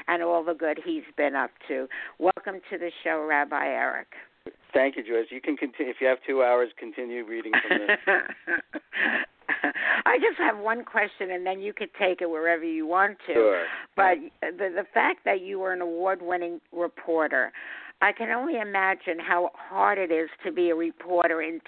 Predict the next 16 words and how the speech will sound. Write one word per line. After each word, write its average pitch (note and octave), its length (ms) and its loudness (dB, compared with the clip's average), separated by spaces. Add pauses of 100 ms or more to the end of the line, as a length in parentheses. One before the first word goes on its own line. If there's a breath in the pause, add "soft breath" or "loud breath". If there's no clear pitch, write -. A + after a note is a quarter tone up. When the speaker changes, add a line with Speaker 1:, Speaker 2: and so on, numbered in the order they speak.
Speaker 1:
today's F3 440 2
world. D#3 500 -4
First G#3 280 0
of E3+ 100 -4
all, E3+ 200 4
breaking F3+ 460 -2
news F3 300 -2
every E3 360 0
thirty D#3+ 280 0 (100)
seconds. D3 460 -2 (540 loud breath)
Secondly, G#3 640 0
being F#3+ 220 -2
accused E3+ 720 -4 (420 loud breath)
about E3 300 4 (160)
fake G3+ 320 -2
news, D#3+ 460 -6